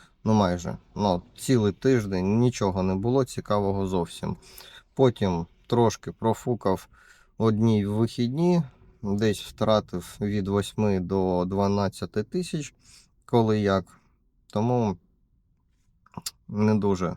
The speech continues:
гарно вийшло з втратою одних вихідних. І в цілому десь працював три тижні, тому що кожну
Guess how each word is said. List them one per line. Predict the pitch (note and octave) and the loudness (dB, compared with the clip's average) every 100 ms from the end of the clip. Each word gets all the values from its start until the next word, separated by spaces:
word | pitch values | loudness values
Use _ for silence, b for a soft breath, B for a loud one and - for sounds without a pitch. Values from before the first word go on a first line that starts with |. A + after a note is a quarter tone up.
| - | -6
гарно | F#2+ G2+ F#2+ F#2 | -4 -2 0 -2
вийшло | F2 A#2+ D3 - A2+ F#2+ B B B B B B - | -2 -4 -4 -2 -2 -2 B B B B B B -4
з | G2 F#2+ G#2 | -2 -2 -4
втратою | - - A#2 A2+ G2 F#2 | -4 -2 0 0 0 0
одних | G2 G2 - | 0 -2 -2
вихідних. | G2 G2 G#2 F#2+ E2+ E2 _ _ B B B B B - | -4 -2 -2 -2 -2 -6 _ _ B B B B B -6
І | C3 D#3+ D#3 C#3+ C3+ A#2 | -4 -4 -4 -2 -2 -6
в | |
цілому | - - A#2+ C3 C#3 B2+ A#2+ A2 G#2 - _ | -12 -4 -2 2 2 2 0 0 -4 -12 _
десь | F#2+ F#2+ A2 G#2+ F#2+ - - - _ _ _ | -8 -2 0 0 -2 -6 -16 -20 _ _ _
працював | - G#2 - G#2+ G2+ G2+ F#2 - - - - - - - | 0 0 -2 -6 0 0 0 -2 -14 -20 -20 -20 -20 -8
три | - A2+ | -2 0
тижні, | G2 - C3+ C#3+ D3 | 0 -2 -4 -2 -4
тому | - A#2 A#2 | -4 -2 -2
що | G#2+ G2+ | -2 -6
кожну | - A#2 G#2+ G#2 G2 | 0 0 2 0 -2